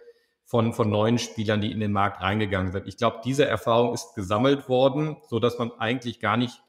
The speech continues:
äh, diesen Widerstand hatte und relativ schnell das in Angriff genommen hat. Wie kann man das Thema beschleunigen?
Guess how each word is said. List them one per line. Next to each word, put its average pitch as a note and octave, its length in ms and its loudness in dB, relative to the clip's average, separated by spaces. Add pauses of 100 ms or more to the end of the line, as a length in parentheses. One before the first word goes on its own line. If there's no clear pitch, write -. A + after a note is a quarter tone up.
(120)
äh, G#2+ 80 -12
diesen G#2 320 -10
Widerstand G#2 580 -2
hatte F#2+ 380 -6 (480)
und G#2+ 240 -6
relativ A#2+ 480 0
schnell A2 760 2 (460)
das A2 180 -2
in A#2 100 -2
Angriff G#2+ 520 -2
genommen F#2 500 -4
hat. F2 240 -10 (320)
Wie B2 240 -6
kann D#3 180 -2
man C#3+ 140 2
das B2 260 0
Thema C#3 240 2
beschleunigen? C#3 920 0